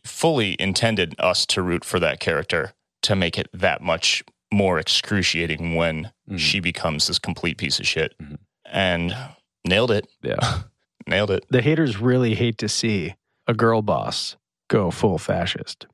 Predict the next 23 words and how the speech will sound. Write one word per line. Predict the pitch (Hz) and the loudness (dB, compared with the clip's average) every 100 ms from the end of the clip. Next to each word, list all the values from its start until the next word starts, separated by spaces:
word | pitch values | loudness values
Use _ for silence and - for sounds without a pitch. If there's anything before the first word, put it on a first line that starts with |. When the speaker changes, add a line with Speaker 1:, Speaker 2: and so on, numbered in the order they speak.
| _ | _
Speaker 3:
<laughs> | - 120 104 107 - 147 - - - 123 - 104 - 95 92 _ _ _ _ _ _ _ _ - - | 2 4 4 2 2 -2 -4 -6 -4 -2 -2 -6 -6 -8 -8 _ _ _ _ _ _ _ _ -20 -2
Speaker 2:
And | 107 101 101 98 | 2 4 4 4
wrapping | 113 123 113 123 | 4 4 4 4
up, | 110 104 - - _ | 4 2 -4 -8 _
I | 104 110 | 2 4
love | 98 90 | 4 4
you, | 98 92 | 4 4
I | 95 | 4
know. | 92 92 | 2 4
Patrick | - 127 - | 4 2 2
Merton | 143 139 123 | 2 2 2
actually | 107 107 - 98 | 0 2 2 4
has | 98 90 82 - - - _ - | 4 2 0 -8 -14 -20 _ 2
what | 98 85 - | 4 4 2
is | 90 73 | 0 2
going | 92 82 | 2 2
to | |
be | 85 | 4
our | 82 | 2
quote | - 90 80 | 2 0 0
of | |
the | 78 | 0
week | 73 76 - - | 0 0 -4 -12